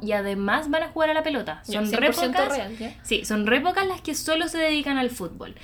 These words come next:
Speaker 1: Entonces ya
Speaker 2: Ujú.
Speaker 1: con eso se nota la desventaja en la que llegamos al mundial.
Speaker 2: Sí, po. Ya.
Speaker 1: ¿Cachai? Y ya, llegamos al mundial y era como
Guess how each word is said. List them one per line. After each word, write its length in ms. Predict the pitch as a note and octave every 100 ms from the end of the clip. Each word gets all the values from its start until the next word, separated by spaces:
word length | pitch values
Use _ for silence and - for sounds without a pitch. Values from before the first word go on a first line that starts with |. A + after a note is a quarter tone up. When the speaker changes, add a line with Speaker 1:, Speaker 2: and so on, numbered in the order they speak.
| -
Speaker 1:
Entonces 380 | A#3 A3 A3+ A#3
ya 80 | D4+
Speaker 2:
Ujú. 60 |
Speaker 1:
con 200 | F4 E4
eso 260 | E4+ E4+ G4
se 140 | F4+ D4+
nota 260 | D4 E4+
la 100 | E4+
desventaja 640 | D#4+ C4 A#3 G#3+ A3+ A#3+
en 60 | D#4+
la 100 | D#4
que 100 | C4
llegamos 400 | A3+ F#3+ G3 A#3
al 80 | B3
mundial. 320 | A#3+ G3+ - - - - -
Speaker 2:
Sí, 120 | -
po. 140 | - - - -
Ya. 140 | A3 G3
Speaker 1:
¿Cachai? 360 | A3 G#3+ C4+ -
Y 80 | G3
ya, 120 | D3+
llegamos 440 | F3+ F#3+ A#3 C#4
al 100 | D#4+
mundial 560 | E4 F4 F4 D#4+ D4+ D#4
y 120 | A3+
era 180 | G#3 G#3+
como 480 | G#3+ G#3 G3 F#3 -